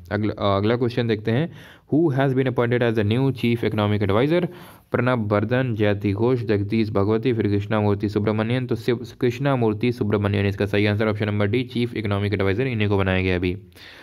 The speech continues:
अगला क्वेश्चन है, मौलाना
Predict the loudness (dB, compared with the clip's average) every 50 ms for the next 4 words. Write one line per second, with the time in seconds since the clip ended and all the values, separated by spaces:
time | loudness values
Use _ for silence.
0 | -20 -20 -18 -8 -2 0 2 2 2 2 2 0 0 0 0 0 0 -2 -4 -6
1 | -10 -18 -20 -20 -20 -14 -6 -2 0 2 2 4 2 2 2 2 2 0 0 -2
2 | -6 -12